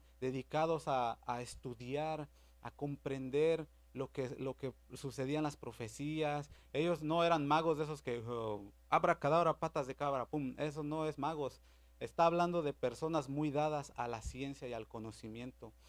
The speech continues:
Estaban dedicados a entender todo lo que era la cultura, las ciencias, y cuando descubrieron que habí-, iba a aparecer una estrella, la empezaron a seguir. Y dijeron,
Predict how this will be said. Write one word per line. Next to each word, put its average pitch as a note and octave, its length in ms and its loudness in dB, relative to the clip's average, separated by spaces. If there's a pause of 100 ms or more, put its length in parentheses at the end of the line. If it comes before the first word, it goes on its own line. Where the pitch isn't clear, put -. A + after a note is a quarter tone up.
(200)
Estaban E3 400 4
dedicados D3+ 580 2
a C#3 60 -2
entender C3 560 -4
todo D3+ 240 0
lo C3+ 160 0
que C#3 100 -4
era C#3 140 0
la A#2+ 100 -2
cultura, C3+ 640 -4
las A#2+ 220 -2
ciencias, C3+ 520 -8
y B2+ 60 -8
cuando A#2+ 420 -4 (240)
descubrieron D#3 640 2
que F3 140 2
habí-, E3 280 4
iba F#3+ 140 6
a F#3 60 8
aparecer D3+ 440 2
una F3 160 0
estrella, E3 520 -2 (180)
la C3+ 80 -4
empezaron D3 480 -4
a C3 80 -4
seguir. A#2 320 -8 (880)
Y B2 80 -12
dijeron, C3 480 -2